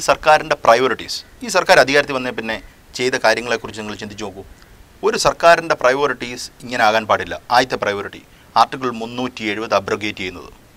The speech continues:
രണ്ട്, അയോധ്യയിലെ രാമ-, രാമക്ഷേത്രവുമായി ബന്ധപ്പെട്ട വിഷയം. Supreme കോടതി വിധിയാണെങ്കിലും ഞങ്ങൾ ആകാശമുട്ടയുള്ള ഒരു അമ്പലം അവിടെ പണിയുമെന്നാണ് സർക്കാർ പണിഞ്ഞിരിക്കുന്നത്.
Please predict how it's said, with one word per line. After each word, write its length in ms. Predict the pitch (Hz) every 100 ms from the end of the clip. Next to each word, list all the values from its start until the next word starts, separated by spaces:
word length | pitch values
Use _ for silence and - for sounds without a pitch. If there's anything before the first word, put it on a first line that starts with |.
| _ - - -
രണ്ട്, 220 | 139 156 143 117
അയോധ്യയിലെ 440 | 127 139 127 123 117
രാമ-, 260 | 110 127 -
രാമക്ഷേത്രവുമായി 640 | 113 127 123 113 110 107 101
ബന്ധപ്പെട്ട 300 | 92 98 - 98
വിഷയം. 240 | - 92 - _ _ _ -
Supreme 200 | 120 135
കോടതി 200 | 143 139 131
വിധിയാണെങ്കിലും 460 | 127 143 131 135 135
ഞങ്ങൾ 200 | 117 135 139 - - - 110
ആകാശമുട്ടയുള്ള 1000 | 135 151 151 156 139 127 - 143 135 139 135
ഒരു 120 | 127 120
അമ്പലം 280 | 120 131 131
അവിടെ 160 | 127 120
പണിയുമെന്നാണ് 580 | 123 123 127 117 117 113 110 - -
സർക്കാർ 240 | - - 117 107
പണിഞ്ഞിരിക്കുന്നത്. 460 | 104 98 95 82